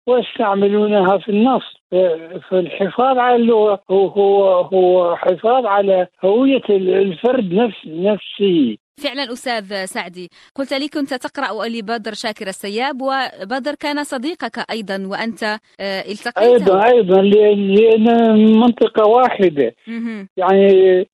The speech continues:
Speaker 1: آه، جيكور ليست بعيدة عن البقيع حيث بيت جدي.
Speaker 2: نعم، وجيكور قرية السياب.
Speaker 1: آه، نعم،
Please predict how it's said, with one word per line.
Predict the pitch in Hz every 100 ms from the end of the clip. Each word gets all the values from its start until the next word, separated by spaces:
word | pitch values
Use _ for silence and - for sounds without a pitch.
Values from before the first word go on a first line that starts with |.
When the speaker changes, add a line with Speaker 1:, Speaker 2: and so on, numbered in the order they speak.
| _
Speaker 1:
آه، | - 185
جيكور | 185 156 214 214 - 233 254
ليست | 220 269 208 220 190
بعيدة | 202 220 240 220
عن | 190 196
البقيع | 185 175 170 185 214 196 147
حيث | - 170 165 -
بيت | 175 170 160 165 143 -
جدي. | 156 190 196 156 131 110 _ _
Speaker 2:
نعم، | 196 202 185 151 123 175 _ _ _
وجيكور | 202 208 196 220 - 269 277
قرية | - 262 254 233
السياب. | 220 - 190 185 165 156 202
Speaker 1:
آه، | 202 180
نعم، | 185 170 147